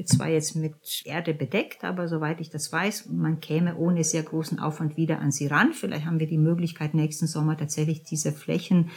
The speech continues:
wo die Böden bekannt sind, aufzudecken und das Material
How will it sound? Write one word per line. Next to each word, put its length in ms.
wo 120
die 120
Böden 320
bekannt 380
sind, 320
aufzudecken 840
und 480
das 220
Material 400